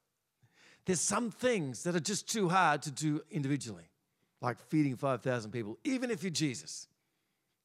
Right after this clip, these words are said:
He worked a miracle together with his friends, his disciples. You got it? And so you can be an interrupted church and you go, "All right,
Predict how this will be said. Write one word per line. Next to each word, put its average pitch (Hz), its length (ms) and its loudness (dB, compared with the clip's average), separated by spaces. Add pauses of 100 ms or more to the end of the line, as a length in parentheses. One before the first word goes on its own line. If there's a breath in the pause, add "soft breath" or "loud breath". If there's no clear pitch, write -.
(880)
He 165 120 -6
worked 196 280 4
a 180 40 -2
miracle 185 400 0 (360)
together 190 680 -2
with 160 360 2
his 170 240 -2
friends, 147 360 -6
his 123 140 -10
disciples. 143 540 -10
You 110 80 -14
got 139 180 -8
it? - 80 -16 (1400)
And 190 100 -6
so 226 140 0
you 220 240 -2
can 262 220 -2
be 220 340 -4 (380 soft breath)
an 175 200 -2
interrupted 220 840 -2
church 220 380 -2
and 190 100 0
you 190 60 0
go, 185 160 2
"All - 60 -6
right, 170 140 -6